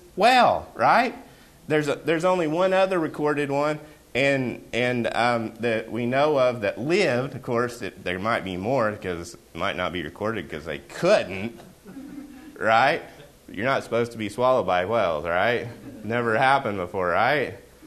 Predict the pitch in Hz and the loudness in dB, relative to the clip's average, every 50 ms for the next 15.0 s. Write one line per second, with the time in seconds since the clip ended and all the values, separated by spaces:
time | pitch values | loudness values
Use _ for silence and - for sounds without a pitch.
0 | - - - 131 - - 147 135 120 - - - 147 139 139 143 160 156 147 135 | -18 -16 -16 -10 -4 0 2 2 2 0 0 2 2 4 4 4 4 2 2 2
1 | 131 123 120 120 - - - - - 185 190 185 180 - - 202 214 208 196 - | 2 2 0 0 -4 -12 -16 -12 -8 -6 -6 -6 -6 -6 -4 -4 -4 -4 -4 -6
2 | - 220 220 220 220 214 214 214 - - - - - - - - - 175 170 170 | -4 -2 0 0 0 0 -2 -4 -6 -12 -20 -20 -20 -20 -14 -4 -2 -2 0 0
3 | 180 196 208 214 196 - - - 185 185 196 214 226 226 220 202 175 160 165 160 | 2 2 2 2 0 -2 -4 -2 0 4 4 6 6 6 4 4 2 0 0 -2
4 | 156 160 175 180 - - - - - - - - - - - - - 170 170 180 | -2 -2 -2 -4 -8 -12 -20 -20 -20 -20 -20 -20 -20 -20 -6 -2 0 2 2 4
5 | 185 196 208 202 202 196 170 - - - - - 139 156 156 143 165 185 196 196 | 4 4 4 4 2 0 -4 -6 -12 -18 -6 0 2 2 2 4 4 4 4 6
6 | 196 185 190 175 170 170 156 156 156 151 139 147 170 185 208 202 196 190 185 180 | 6 6 6 4 2 0 -2 -2 -2 -2 -2 0 0 2 2 2 0 0 -2 -2
7 | - 180 175 160 - - 196 190 190 185 - 202 190 185 196 185 175 165 143 - | -2 0 0 0 2 2 2 2 2 0 0 -2 -2 0 0 0 0 0 -2 0
8 | 190 185 196 202 196 190 - - - - - - - - - 147 170 165 165 160 | 2 4 6 6 6 4 2 -2 -10 -18 -20 -20 -18 -6 -2 0 2 2 0 -2
9 | - - - - - - 214 208 202 208 - 196 208 208 208 202 214 247 262 247 | -4 -10 -18 -10 -2 0 0 2 0 0 -2 -2 0 2 2 4 4 4 4 4
10 | 185 117 80 - - - - - - - - - - - 180 190 190 185 - 220 | 2 2 0 -4 -10 -16 -20 -20 -20 -20 -20 -12 -4 -2 -2 0 0 0 2 4
11 | 220 208 208 240 220 202 196 - - 175 202 190 190 - - - - 156 202 226 | 4 6 6 6 4 4 4 2 2 2 4 4 4 2 0 -4 -2 0 0 0
12 | 202 175 156 139 - 180 175 202 226 214 170 175 170 160 156 - - - 190 196 | 2 0 0 2 4 6 6 6 6 4 4 2 0 0 -2 -4 -4 0 2 4
13 | 202 226 220 - 175 165 160 160 156 156 175 165 165 156 - - 135 151 143 135 | 4 4 2 0 0 0 0 0 0 2 4 4 4 4 2 0 0 2 2 2
14 | 131 127 135 - 135 139 131 131 127 117 123 104 85 117 123 117 113 110 98 - | 2 0 -2 -2 0 0 2 0 0 -2 -2 0 2 2 2 2 0 -2 -6 -8